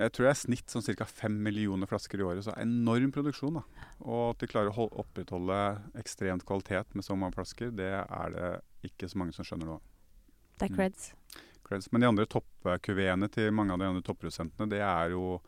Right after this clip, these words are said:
Speaker 1: de er jo som en femtiendedel av produksjonen.
Speaker 2: Kuvé, det betyr blanding?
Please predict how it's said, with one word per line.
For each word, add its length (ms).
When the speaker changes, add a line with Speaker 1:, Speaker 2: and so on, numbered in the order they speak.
Speaker 1:
de 80
er 100
jo 80
som 160
en 440
femtiendedel 800
av 100
produksjonen. 440
Speaker 2:
Kuvé, 560
det 160
betyr 220
blanding? 400